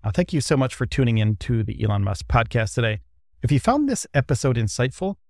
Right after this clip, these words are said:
don't forget to hit the subscribe or the follow button on your preferred podcast platform. It's free,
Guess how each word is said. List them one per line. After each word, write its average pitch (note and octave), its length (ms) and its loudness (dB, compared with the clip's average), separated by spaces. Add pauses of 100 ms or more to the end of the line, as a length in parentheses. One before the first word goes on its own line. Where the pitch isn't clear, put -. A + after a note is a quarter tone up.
(120)
don't B3 200 2
forget B3 340 -2
to F#3 80 -4
hit D#3+ 200 0
the D#3 100 -8
subscribe B2+ 720 -2
or B2 60 4
the A2+ 100 2
follow A#2+ 240 4
button A#2 480 0
on C3+ 120 0
your C3+ 120 -2
preferred F3 500 -4
podcast - 540 0
platform. F#2+ 420 -4 (480)
It's B2+ 140 -2
free, D3+ 320 0